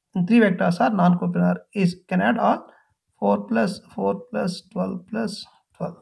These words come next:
So what comes here? Eight plus, uh, sixteen plus sixteen, thirty-two.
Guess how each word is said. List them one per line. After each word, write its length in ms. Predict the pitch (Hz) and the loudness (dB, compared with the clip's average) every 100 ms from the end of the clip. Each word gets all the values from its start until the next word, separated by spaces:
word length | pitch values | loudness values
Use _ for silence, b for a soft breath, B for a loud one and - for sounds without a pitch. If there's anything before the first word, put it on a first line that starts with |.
| _ b b b b _ | _ b b b b _
So 160 | - | -2
what 180 | 196 202 | 0 0
comes 240 | 214 214 - | 0 -2 -2
here? 460 | 214 214 214 - - - 175 B _ _ _ _ _ _ _ _ _ _ _ _ | 0 0 -2 -6 -18 -20 -20 B _ _ _ _ _ _ _ _ _ _ _ _
Eight 320 | 202 196 202 - | -2 0 0 0
plus, 320 | 226 - - | 0 0 -6
uh, 500 | - - 196 185 180 | -14 -8 -4 0 0
sixteen 440 | 175 202 - 226 | -2 -4 0 2
plus 200 | 214 202 | 2 0
sixteen, 460 | 208 - 240 311 320 | -4 -4 -2 -2 -4
thirty-two. 760 | - 175 - 254 330 _ - 175 | -6 -4 -4 -8 -8 _ -12 -12